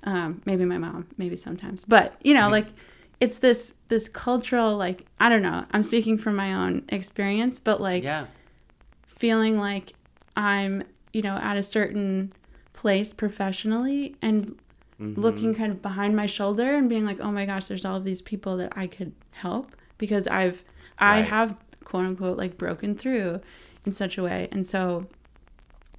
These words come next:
Speaker 1: that is a very real thing as well. I think I would s-, completely still be appalled if anyone said that to me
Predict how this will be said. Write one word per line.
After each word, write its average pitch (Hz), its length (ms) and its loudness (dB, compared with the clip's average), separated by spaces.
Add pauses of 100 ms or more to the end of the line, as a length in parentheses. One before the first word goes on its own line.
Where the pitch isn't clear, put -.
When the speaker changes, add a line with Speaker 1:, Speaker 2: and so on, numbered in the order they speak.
(100)
Speaker 1:
that 202 180 6
is 254 180 4
a 226 40 4
very 196 300 4
real 185 480 0 (400)
thing 208 200 2
as 185 160 -2
well. 185 280 4
I 202 80 2
think 214 200 2
I 214 100 6
would 190 120 2
s-, - 100 -14 (360)
completely 190 520 -2
still 180 260 -4
be 180 140 -4
appalled 190 380 -4
if 190 120 -8
anyone 185 460 -2 (260)
said 202 320 2
that 214 180 0
to - 120 -4
me 180 240 0